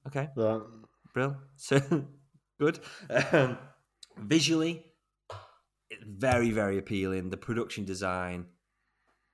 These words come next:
Speaker 1: uh, is, is amazing, stunning. You know, the, the sets are wonderful, the costumes, everyone just looks ace and super cool, and the music's brill. It's very Mad Men. You know, as soon as the husband walks home,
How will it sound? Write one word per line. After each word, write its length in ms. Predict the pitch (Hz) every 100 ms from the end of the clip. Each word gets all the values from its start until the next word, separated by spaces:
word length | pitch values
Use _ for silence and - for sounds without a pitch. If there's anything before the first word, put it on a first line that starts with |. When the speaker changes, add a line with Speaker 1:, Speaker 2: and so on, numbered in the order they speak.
| 95
Speaker 1:
uh, 240 | 90 87 -
is, 200 | 95 - -
is 280 | 87 82 - _ _ _ _ _
amazing, 600 | 110 107 107 92 85 82 - _
stunning. 460 | - - 98 82 73 _ _
You 100 | 87
know, 180 | 85 85
the, 260 | 92 90 87
the 100 | 85
sets 420 | - 135 131 -
are 60 | 107
wonderful, 720 | 107 107 104 - 101 98 - - -
the 80 | -
costumes, 640 | - 135 98 - 117 107
everyone 360 | 113 113 104 95
just 200 | 95 -
looks 220 | 101 - - -
ace 400 | 98 101 92 -
and 120 | 98
super 340 | - - 101 87 -
cool, 400 | 120 107 98 92
and 100 | 92
the 80 |
music's 380 | 95 107 98 - - -
brill. 420 | 110 107 104 104 -
It's 100 | -
very 200 | - 110
Mad 360 | 95 98 95 98
Men. 240 | 98 87 87 - -
You 80 | 92
know, 140 | 90
as 100 | 87
soon 280 | - 127 117
as 80 | 107
the 80 | 98
husband 360 | 107 104 107
walks 280 | 98 92 -
home, 340 | 95 92 92